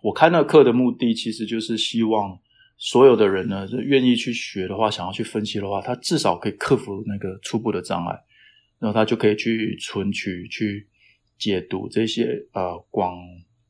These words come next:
广为流传的气候资料。大部分的气候资料都是免费的，也都是在于大众网络上面，你可以自己去看的。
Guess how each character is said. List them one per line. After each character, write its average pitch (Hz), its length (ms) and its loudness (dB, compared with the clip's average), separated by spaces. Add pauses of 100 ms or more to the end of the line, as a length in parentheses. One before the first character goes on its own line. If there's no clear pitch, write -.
广 98 220 -2
为 95 200 -4
流 113 240 2
传 98 360 -2
的 110 220 2
气 - 200 -2
候 107 140 0
资 - 160 -12
料。 95 180 -4 (340)
大 170 120 8
部 165 100 -4
分 165 100 2
的 131 80 4
气 127 140 2
候 123 80 6
资 120 100 -2
料 110 200 6
都 110 180 2
是 110 220 -2
免 101 180 -6
费 117 260 4
的， - 80 -4 (340)
也 98 120 -8
都 107 160 -4
是 107 160 -6
在 107 240 0
于 95 300 -8
大 107 120 2
众 104 200 -4
网 - 160 -6
络 104 120 -8
上 104 200 -6
面， 101 200 -14
你 104 60 -18
可 104 160 -10
以 95 60 -8
自 104 160 -10
己 - 80 -12
去 - 160 -12
看 - 240 -4
的。 - 100 -16